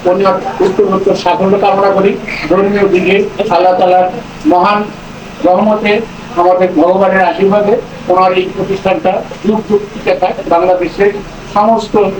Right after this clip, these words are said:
মানুষের মধ্যে, আমার ট্যান্সিবাসীর মধ্যে, এলাকার সবার মধ্যে উনি সবার সাথে সৌহার্দ্য নিয়ে, আমাদের সবার সাথে কাঁধে কাঁধ মিলিয়ে এই প্রতিষ্ঠানকে টিকে রাখুক। আমরা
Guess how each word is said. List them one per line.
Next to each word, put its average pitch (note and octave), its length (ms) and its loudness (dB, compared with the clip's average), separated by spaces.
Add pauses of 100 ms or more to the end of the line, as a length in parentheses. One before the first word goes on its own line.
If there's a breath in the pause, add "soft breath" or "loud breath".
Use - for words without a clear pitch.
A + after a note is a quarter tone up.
(220)
মানুষের G#3+ 520 2
মধ্যে, G3 440 0 (280)
আমার F4 300 2
ট্যান্সিবাসীর A3 680 0
মধ্যে, G3+ 360 0 (340)
এলাকার G3+ 340 2
সবার G#3 340 2
মধ্যে A3 340 2 (300)
উনি G3+ 160 0
সবার G#3+ 340 2
সাথে A3 240 0
সৌহার্দ্য G3 400 0
নিয়ে, G3 300 2 (240)
আমাদের G3+ 340 2
সবার G3 320 0
সাথে F#3 200 0
কাঁধে F3+ 300 0
কাঁধ E3+ 340 0
মিলিয়ে E3 220 2 (280)
এই D#4+ 80 4
প্রতিষ্ঠানকে E4+ 720 2 (380)
টিকে G#3 260 2
রাখুক। G3 360 2
আমরা E3+ 340 2